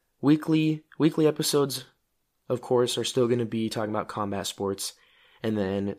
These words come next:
I'm going to add another weekly episode where I kind of bring up the news and report some big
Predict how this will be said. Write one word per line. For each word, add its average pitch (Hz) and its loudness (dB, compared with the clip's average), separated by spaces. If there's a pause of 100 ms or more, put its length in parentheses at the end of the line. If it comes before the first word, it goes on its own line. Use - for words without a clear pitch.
(140)
I'm 110 -2
going 110 0
to 107 -2
add 107 -2
another 120 2
weekly 117 0
episode 120 0
where 107 -2
I 101 -2
kind 107 -6
of 101 -2 (420)
bring 127 4
up 120 -2
the - -2
news 151 0
and 110 -4
report 107 -2
some 110 -2
big 107 -2